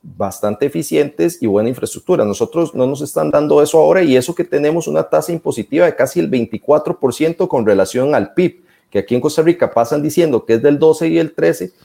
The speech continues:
cuando en realidad la propia O C D E ha dicho que es de un veinticuatro por ciento. ¿Por qué? Porque hay que incluir las cargas sociales, que le tienen un costo para el, para el empleador y para el generador de, de dinero. Lo otro es, es que no podemos comparar situaciones,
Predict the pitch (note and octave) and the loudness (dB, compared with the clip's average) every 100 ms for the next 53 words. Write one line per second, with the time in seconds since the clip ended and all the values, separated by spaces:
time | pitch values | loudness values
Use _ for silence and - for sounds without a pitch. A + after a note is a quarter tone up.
0 | _ - A#2 A2 G#2+ G#2 A#2+ E3 - - | _ -2 0 2 2 4 4 2 0 2
1 | B2 - D3+ D3 C#3+ D#3 D#3 F3 F3+ - | 0 2 2 2 2 0 2 2 0 -6
2 | _ G#2+ G#2 A#2+ A#2+ - G#2+ C#3 C#3+ C3+ | _ -4 -2 -4 -6 -6 -4 -2 -2 -4
3 | D3 C#3+ D#3+ F3 D#3 D#3+ C#3 E3 B2 - | -2 -2 -2 -6 -4 -4 -4 -2 0 0
4 | - E3+ F#3 - - G#2+ G#2+ - A3 D3+ | 0 0 0 -6 -4 0 -2 0 0 4
5 | C#3+ A2+ - G#2 F#2+ G2 F#2+ G3+ E3+ G#2+ | 4 4 2 0 0 -4 0 2 2 0
6 | - G#2 F#2+ - A#2+ C#3 B2+ C3+ C3 B2+ | -2 -2 -2 0 0 0 2 0 0 -4
7 | A#2+ G#2 G2 G2 - A2 F#2+ G2 - G2+ | -2 0 2 0 -2 -2 0 0 -2 0
8 | F#2 C#3 G2+ A2 G#2+ G#2+ G2 F2 G2 A2 | 2 2 2 0 0 0 -2 0 2 2
9 | A2 A2+ - G2+ G2+ C3 C3+ - - _ | 2 -2 -2 -4 -4 0 -2 -2 -6 _
10 | _ _ _ C3 D#3 F#3 G3 G3 F#3+ - | _ _ _ 2 4 4 2 2 -4 -2
11 | G#3 D3 D3 D#3 F#3 F3+ F#3 F3+ - D3+ | -2 0 0 0 -2 0 -2 -6 -8 -8
12 | G#2+ G2+ F#2+ D3 D#3+ D#3 G2+ F#2+ B2 D3+ | -4 -2 0 -2 -6 -4 -4 -2 -4 -4
13 | D3+ - | -8 -14